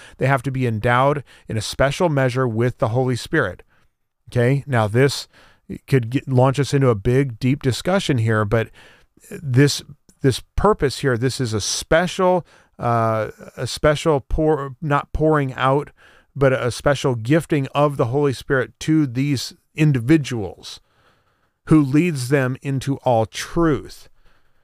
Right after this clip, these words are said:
So it, it is a different way. The, the, uh, Holy Spirit worked with the apostles differently than he works with us. It's not to say that there's some overlap in some of these things, but he, it's different. Look at Matthew ten, verse twenty, John fourteen, twenty-six,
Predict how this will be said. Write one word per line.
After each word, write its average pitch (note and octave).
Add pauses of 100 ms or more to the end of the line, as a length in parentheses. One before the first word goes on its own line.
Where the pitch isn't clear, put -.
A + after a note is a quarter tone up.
(120)
So C#3
it, C3
it C#3
is B2+
a B2
different B2+
way. C3+
The, A#2+
the, A#2
uh, A2
Holy D3+
Spirit C#3
worked B2+
with C3+
the C3+
apostles B2
differently C3
than A#2
he A#2
works A2
with G#2
us. - (420)
It's -
not C3
to B2
say C3+
that A#2
there's A#2
some A#2+
overlap C3
in A2
some A2
of G#2+
these G2+
things, G2+
but G#2
he, A2
it's -
different. C3+ (520)
Look A2+
at A#2+
Matthew A#2+
ten, A#2+
verse A#2
twenty, C3
John G#2
fourteen, A#2
twenty-six, A#2+